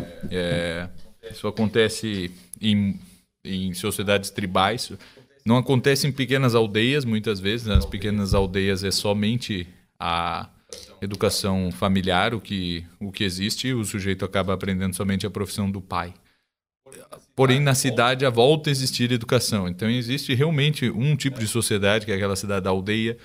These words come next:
onde a educação ela é puramente familiar. Na sociedade tribal não é assim, e na sociedade civilizada,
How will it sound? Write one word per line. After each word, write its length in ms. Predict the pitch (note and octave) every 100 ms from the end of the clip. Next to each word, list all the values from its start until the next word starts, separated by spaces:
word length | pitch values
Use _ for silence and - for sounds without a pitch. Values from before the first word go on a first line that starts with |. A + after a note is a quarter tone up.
| - _ _
onde 240 | A2+ A#2 A#2+
a 60 |
educação 640 | A2+ A2+ B2 G#2+ A#2 B2 -
ela 220 | A2+ A#2+
é 40 | A#2+
puramente 680 | - - E3 C#3+ A#2+ A#2
familiar. 480 | - G#2 G2 F2+ E2+
Na 100 | G#2+
sociedade 500 | - B2+ C3 B2+ C3+
tribal 500 | - D#3 B2+ A2+ B2
não 200 | A#2+ A2
é 60 | G2+
assim, 300 | - F#3 G#3+ - - - -
e 100 | D#3+
na 140 | E3
sociedade 840 | D#3 D3+ D3+ A#2+ A2 G#2 G2+ F2 F2+ - _ _
civilizada, 1500 | - - - - B2+ B2 A2+ G#2 G2 F#2+ F#2+ A2+ A#2+ E2+ D#2+